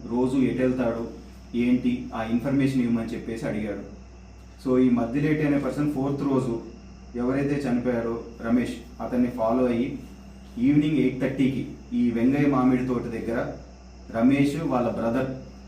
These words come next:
తాగుతూ ఉండటం చూసి ఆటోలో ఫాలో అవటం జరిగింది. తాగుతూ ఉండటం చూసి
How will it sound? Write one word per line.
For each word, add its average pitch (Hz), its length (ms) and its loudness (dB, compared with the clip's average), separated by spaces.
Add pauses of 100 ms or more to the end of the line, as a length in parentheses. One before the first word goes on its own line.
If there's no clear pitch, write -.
(200)
తాగుతూ 139 380 0
ఉండటం 127 480 2
చూసి - 320 -4 (580)
ఆటోలో 139 380 0
ఫాలో 117 220 -2
అవటం 110 240 -6
జరిగింది. 104 500 -6
తాగుతూ 127 300 0
ఉండటం 127 360 0
చూసి 143 320 -4